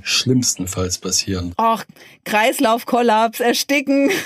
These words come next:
Speaker 1: Ja, als Ärztin
Speaker 2: <laughs>
Speaker 1: sind Sie besser informiert als andere, was alles passieren kann. Davon abhängig würde ich dann Situationen raussuchen, in denen Sie das üben können.
Speaker 2: Mhm.
Speaker 1: Und wenn Sie es alleine machen, dann würde ich sagen, fangen Sie mit nicht allzu intensiver Situation an und bauen Sie das sukzessive aus.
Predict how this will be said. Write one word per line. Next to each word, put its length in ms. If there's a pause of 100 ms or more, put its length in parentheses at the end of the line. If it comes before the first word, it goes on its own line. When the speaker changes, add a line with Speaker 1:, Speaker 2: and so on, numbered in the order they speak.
Speaker 1:
Ja, 140
als 180
Ärztin 480
Speaker 2:
<laughs> 100
Speaker 1:
sind 200
Sie 100
besser 320
informiert 420
als 140
andere, 320
was 140
alles 200
passieren 380
kann. 260 (520)
Davon 340
abhängig 460
würde 160
ich 80
dann 260
Situationen 880
raussuchen, 680
in 200
denen 240
Sie 100
das 200
üben 340
können. 400 (140)
Speaker 2:
Mhm. 260 (120)
Speaker 1:
Und 360
wenn 160
Sie 80
es 140
alleine 560
machen, 360
dann 140
würde 140
ich 60
sagen, 340
fangen 320
Sie 240
mit 240
nicht 240
allzu 240
intensiver 560
Situation 600
an 200
und 180
bauen 220
Sie 80
das 140
sukzessive 600
aus. 400